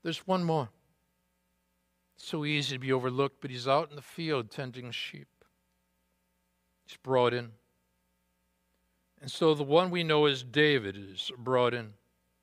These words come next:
We're told in verse twelve of First Samuel chapter sixteen, he was ruddy, beautiful eyes, handsome, and the Lord said, "Arise,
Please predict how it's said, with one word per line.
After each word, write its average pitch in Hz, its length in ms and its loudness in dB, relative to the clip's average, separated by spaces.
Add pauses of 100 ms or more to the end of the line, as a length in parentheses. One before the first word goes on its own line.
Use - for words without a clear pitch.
(1000)
We're 151 100 0
told 185 340 2
in 165 140 -2
verse 156 320 2
twelve 135 480 2
of 147 120 -8
First - 440 -8
Samuel 135 300 -2
chapter 131 440 -6
sixteen, 127 1000 -10
he 131 120 -14
was 117 240 -8
ruddy, 139 380 2 (600)
beautiful 131 360 2
eyes, 135 500 4 (120)
handsome, 131 640 -6 (680)
and 127 140 -4
the 123 60 2
Lord 135 360 4
said, 120 380 0 (200)
"Arise, 123 880 2